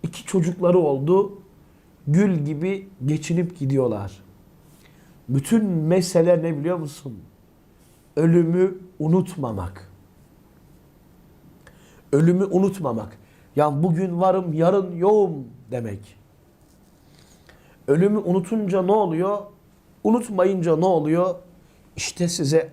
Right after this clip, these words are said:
apaçık bir örnek hocam. Düşünüyor musunuz? Sabah evden çıkarken çoluğa çocuğa böyle bakıyor musun bazen? Eşine, uyuyan evlatlarına.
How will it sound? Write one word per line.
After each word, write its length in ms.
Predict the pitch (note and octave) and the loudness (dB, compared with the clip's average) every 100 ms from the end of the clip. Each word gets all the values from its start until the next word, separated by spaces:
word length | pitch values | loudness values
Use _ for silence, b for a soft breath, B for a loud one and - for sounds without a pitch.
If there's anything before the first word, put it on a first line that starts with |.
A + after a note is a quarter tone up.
| - | -4
apaçık 600 | G3+ G3+ E3+ E3+ F3 E3 | -4 -2 -6 -6 -8 -6
bir 160 | D3+ D#3+ - | -8 -6 -4
örnek 380 | C#3 D3 E3 | -2 -2 -4
hocam. 340 | - F#2 A2+ G2+ - - _ _ _ _ _ _ _ _ _ _ _ - _ _ _ _ _ _ _ _ - | -6 -6 -6 -6 -10 -20 _ _ _ _ _ _ _ _ _ _ _ -20 _ _ _ _ _ _ _ _ -8
Düşünüyor 320 | B2+ G#3+ C4 | -6 0 2
musunuz? 540 | A#3 - G3+ E3+ - - | 2 0 -2 -2 -4 -14
Sabah 480 | - - E3+ G3+ G3+ | -6 0 2 0 0
evden 360 | E3 D#3+ F#3+ G3 | -2 2 0 0
çıkarken 680 | - - G#3+ G#3 F3+ F#3 - - _ _ _ _ _ _ _ _ _ _ _ _ _ _ _ _ _ _ _ _ _ | -6 -6 -4 0 0 0 -4 -20 _ _ _ _ _ _ _ _ _ _ _ _ _ _ _ _ _ _ _ _ _
çoluğa 420 | - G3+ G#3+ G3+ | -2 2 4 2
çocuğa 440 | G3 G#3+ E3+ F#3 F3+ | 0 -2 2 2 2
böyle 180 | G3 F3 | 0 -2
bakıyor 320 | - B3 A#3+ | -2 -2 -2
musun 360 | G3+ - E3 | -4 -6 -2
bazen? 420 | C#3+ C#3+ C#3 D3 C#3 - | 0 0 -2 -6 -8 -8
Eşine, 560 | D#3+ - F3 D#3+ D3 - - _ _ _ _ _ _ _ _ _ _ _ _ _ _ _ - | -8 -4 -2 -2 -2 -10 -20 _ _ _ _ _ _ _ _ _ _ _ _ _ _ _ 0
uyuyan 440 | D#3 F3 G3 D#3+ | 2 4 2 0
evlatlarına. 880 | D3+ D#3+ E3+ E3+ D#3 D3+ D3 D3 C3+ | 0 0 -2 -2 -2 -2 -2 -6 -8